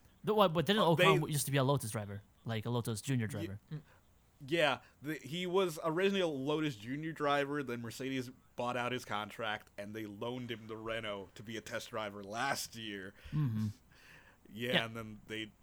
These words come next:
Speaker 2: assigned him to Force India this year.
Speaker 1: Yeah, but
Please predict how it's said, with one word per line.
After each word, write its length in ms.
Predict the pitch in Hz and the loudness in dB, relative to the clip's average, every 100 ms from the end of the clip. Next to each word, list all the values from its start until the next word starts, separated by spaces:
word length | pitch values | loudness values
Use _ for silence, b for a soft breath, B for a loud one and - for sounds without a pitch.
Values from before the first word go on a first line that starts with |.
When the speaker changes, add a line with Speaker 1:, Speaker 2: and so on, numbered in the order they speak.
| - - | -20 -10
Speaker 2:
assigned 420 | 117 - 120 117 | -8 -4 -4 -4
him 120 | 110 104 | -8 -12
to 60 | |
Force 320 | - 120 101 | -10 -10 -10
India 240 | 117 104 98 | -10 -10 -8
this 260 | 101 - | -8 -10
year. 260 | 104 95 98 | -10 -12 -4
Speaker 1:
Yeah, 140 | 170 147 | 2 2
but 180 | 147 | 2